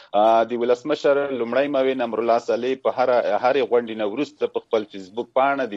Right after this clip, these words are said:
دغې ناستې ریپورت له ولس سره شریکوي. آه، دی خپله، آه، کامیابي ډېره، آه، ښودلې ده. البته چې د مخکې خبرې زموږ تاسو اوریدونکو واورېدې، دا د ولسمشر د صلا-، آه، د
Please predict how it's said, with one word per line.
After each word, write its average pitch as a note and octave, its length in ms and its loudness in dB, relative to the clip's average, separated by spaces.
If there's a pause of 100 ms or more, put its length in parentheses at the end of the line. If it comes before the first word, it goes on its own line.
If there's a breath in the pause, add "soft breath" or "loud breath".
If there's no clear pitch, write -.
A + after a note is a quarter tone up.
دغې C#3+ 280 0
ناستې A#2+ 680 -2
ریپورت G#2+ 300 2 (160)
له A2+ 300 0
ولس A#2 400 4
سره G2 200 -2
شریکوي. F2 580 -8 (340 loud breath)
آه، G#2+ 200 0
دی D3+ 260 2
خپله، D3+ 280 -2
آه، A#2+ 600 0
کامیابي A2+ 760 -4
ډېره، C3+ 380 4 (440)
آه، A2 400 0
ښودلې A#2 460 0
ده. A2+ 260 4
البته A#2 340 -2
چې G#2+ 80 -8
د G2+ 100 -2
مخکې A2 460 -4
خبرې G#2+ 420 -2
زموږ G#2+ 220 -8
تاسو A2 300 0
اوریدونکو G2 520 -6
واورېدې، G#2+ 380 0
دا G#2 140 0
د G#2 100 -8
ولسمشر G#2 580 -4
د F#2+ 240 -8
صلا-، F#2 320 0
آه، G2 240 2
د - 140 -8